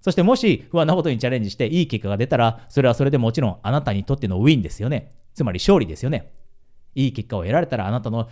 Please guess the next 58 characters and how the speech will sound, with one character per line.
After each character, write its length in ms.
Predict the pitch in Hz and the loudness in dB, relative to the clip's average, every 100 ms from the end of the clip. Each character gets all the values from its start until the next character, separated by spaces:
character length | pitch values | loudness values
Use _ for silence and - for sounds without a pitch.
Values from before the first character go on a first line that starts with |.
| - | -12
人 160 | - 117 | -6 -6
生 180 | - 101 | -4 -8
っ 40 | |
て 100 | 123 | -4
さ 120 | - | -2
ら 80 | 175 | -2
に 120 | 98 | 0
良 80 | 113 | -2
く 120 | 117 | -4
な 80 | 90 | -6
っ 20 | |
て 100 | - | -8
い 40 | 80 | -12
き 80 | 85 | -12
ま 100 | 78 | -14
す。 140 | - _ - - - _ - | -20 _ -20 -20 -20 _ 0
こ 120 | 160 | 4
の 60 | 165 | 4
よ 80 | |
う 20 | 151 | 4
に 260 | 160 143 - - - | 2 -2 -10 -20 -10
不 180 | - 113 | -2 0
安 220 | 143 175 | 2 0
な 100 | 170 | 0
こ 120 | 175 | 0
と 100 | 185 | 0
に 240 | 113 73 - - - | -2 -4 -16 -20 -4
チ 80 | - | -2
ャ 40 | |
レ 160 | 120 165 | 0 0
ン 100 | 156 | -2
ジ 180 | 120 104 | -4 -8
し 120 | - | -6
て 220 | 147 120 | -4 -2
い 60 | 143 | -4
っ 40 | |
て、 300 | 143 160 143 | -6 -4 -4
で、 160 | 135 107 | -4 -6
失 240 | 104 101 | -6 -4
敗 140 | 190 196 | 0 2
も 100 | 185 | 4
恐 160 | 175 | 2
れ 60 | 190 | 2
な 80 | 92 | 0
い。 100 | - - | -4 -4
な 120 | 131 | -2
ぜ 60 | |
な 100 | 117 | 0
ら 80 | 117 | -2
失 220 | 113 101 - | -4 -6 -4
敗 140 | 156 | 0
な 80 | 165 | 0
ん 60 | |
て 100 | 156 | -2
な 120 | 90 113 | -2 -2
い 80 | |
か 100 | 110 | -4
ら。 100 | - | -8